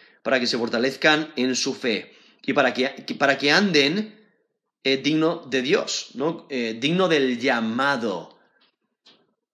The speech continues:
Y entonces por ello vemos esta exhortación, que cada uno de nosotros no solamente debemos de amonestar a los ociosos, debemos de alentar a los de poco ánimo, pero también,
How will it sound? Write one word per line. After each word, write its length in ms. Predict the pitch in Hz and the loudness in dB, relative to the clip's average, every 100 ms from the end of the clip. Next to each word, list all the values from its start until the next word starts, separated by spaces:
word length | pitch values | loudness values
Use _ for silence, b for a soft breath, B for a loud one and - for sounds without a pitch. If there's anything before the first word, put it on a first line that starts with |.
| _ _ - | _ _ -4
Y 80 | |
entonces 240 | 127 135 135 | 0 0 2
por 120 | 156 | 2
ello 220 | 143 151 | 4 4
vemos 260 | 147 151 151 | 4 2 0
esta 140 | 143 | 0
exhortación, 680 | 151 180 160 170 254 254 - - _ _ - | 2 2 2 2 2 0 -4 -16 _ _ -6
que 380 | 147 135 - - 123 | 0 0 -2 -10 0
cada 240 | 127 135 | 2 4
uno 160 | 151 185 | 2 2
de 60 | |
nosotros 720 | 233 180 160 180 220 - - _ _ _ _ _ _ _ - | 2 2 0 -2 -2 -6 -10 _ _ _ _ _ _ _ -4
no 100 | 147 | 0
solamente 380 | 170 220 208 196 | 4 4 6 4
debemos 300 | 175 175 165 | 4 4 4
de 120 | 175 | 2
amonestar 540 | 156 151 143 135 165 | 4 4 4 4 4
a 40 | 165 | 4
los 200 | 147 135 | 2 0
ociosos, 680 | 110 214 269 - 151 208 - B B | 2 4 4 2 -2 -2 -10 B B
debemos 200 | 139 147 | 2 4
de 80 | 143 | 4
alentar 360 | 139 135 139 | 2 2 2
a 60 | 147 | 4
los 120 | 151 | 4
de 100 | 143 | 2
poco 280 | 117 123 131 | -2 2 4
ánimo, 320 | 302 277 117 | 6 4 0
pero 140 | 131 127 | -2 0
también, 800 | 127 175 359 202 185 349 - | 0 4 4 4 0 -4 -10